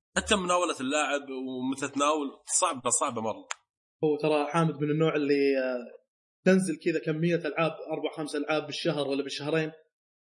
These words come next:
Speaker 2: ما يلقي لها بالا، يمكن واحدة بس اللي تلفت انتباهه.
Speaker 1: إيه،
Speaker 2: تلاقيه
Speaker 1: بالضبط.
Speaker 2: مثلا خ-، خلال ست شهور ما لعب إلا لعبتين، لكن حللها صح، تعمق فيها
Speaker 1: بالضبط.
Speaker 2: صح.
Speaker 1: بالضبط.
Speaker 2: ما يطيح بألعاب كثيرة، لكن ال-، إذا طاح بلعبة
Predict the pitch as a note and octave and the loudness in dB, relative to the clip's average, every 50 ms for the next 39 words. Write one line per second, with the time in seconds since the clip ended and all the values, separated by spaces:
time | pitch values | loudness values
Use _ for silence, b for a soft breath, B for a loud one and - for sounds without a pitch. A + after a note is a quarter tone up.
0 | - D#3+ F#3 G3+ G3+ G3 F#3 F#3 F3 F3 F3 F3 E3+ E3+ - E3+ E3+ E3 D#3+ D#3 | 0 2 4 4 4 4 2 2 2 2 2 2 0 0 0 2 2 2 4 4
1 | F3 E3+ D#3 C#3+ C#3+ D3+ - - F#3 F3+ G3 G3 F#3 D#3 D#3+ D#3+ D3+ - - D3+ | 4 2 2 0 -2 -6 -4 -2 0 0 0 0 0 -2 0 0 -2 -4 -4 -4
2 | C#3+ C#3+ C3+ C3 C3 B2+ - D3 C#3 C#3 - D3+ C3+ - C#3+ D3 A#2+ A2 A2 - | -2 -2 -2 -2 -4 -6 -6 -8 -8 -8 -8 -10 -8 -4 -4 -4 -4 -4 -8 -14
3 | _ _ _ _ _ _ _ _ - D#3+ E3+ E3+ F#3 F#3 F#3+ - E3 F#3+ F#3 F#3+ | _ _ _ _ _ _ _ _ 2 2 6 6 6 6 6 4 4 4 4 0
4 | G3 G3 G3 F#3+ - - - _ _ _ _ - - - F3 - F#3+ F#3+ G#3+ G#3+ | 0 0 -2 -4 -12 -18 -20 _ _ _ _ -18 -12 -10 -4 2 2 4 4 4
5 | F#3 F3+ - A3 - - - - F3+ G3+ A3 G#3 F#3 F#3 F#3+ G3+ G3+ G3 G3 G3 | 2 0 -4 -8 -8 -10 -8 -2 2 2 2 2 0 -4 -6 -6 -4 -4 -4 -4
6 | F3 E3+ E3 F#3 F#3 G3 F3 F3 E3 E3+ G#3 G#3 G3+ G3 F#3+ G3 G#3 G3+ G3 F#3 | -4 -4 -2 -2 0 0 -2 -2 -4 -4 -4 -2 -2 -2 -2 -2 -2 -2 -2 -4
7 | - - - G3 F#3 G#3 G#3+ E3 E3+ E3+ E3+ - - - - _ _ _ _ - | -4 -6 -4 -2 2 2 2 0 0 -4 -6 -10 -12 -16 -20 _ _ _ _ -2
8 | D#3+ F#3+ F#3+ F#3 F#3+ - F#3+ E3+ E3 F3+ D3+ - - - - _ _ _ _ _ | 0 2 2 2 2 2 2 4 4 4 4 2 -4 -12 -20 _ _ _ _ _
9 | - - C3 C3 C3 C3+ C#3 D3 - - - - _ _ _ _ _ _ _ _ | -18 -12 -10 -10 -6 -2 0 0 -2 -2 -8 -18 _ _ _ _ _ _ _ _
10 | - F3+ G3 G3+ G3+ F#3+ F#3+ E3+ F#3 - - - - G3 F#3+ G#3 G3+ F#3+ F#3 F#3+ | 0 2 2 4 4 2 2 2 2 2 0 0 -2 0 2 4 4 4 2 0
11 | F#3+ F#3 F#3+ F#3 F3+ F3 F#3+ F#3 F#3 F#3+ F#3 F#3 F#3 - F3+ F3 F#3+ F#3+ B3+ A#3 | 0 -2 -2 -4 -4 -4 -4 -2 0 2 2 2 2 2 2 2 2 2 2 2
12 | A3 G#3+ G#3+ B3 A#3 A#3 A#3 B3+ B3 | 2 4 2 2 2 4 2 0 0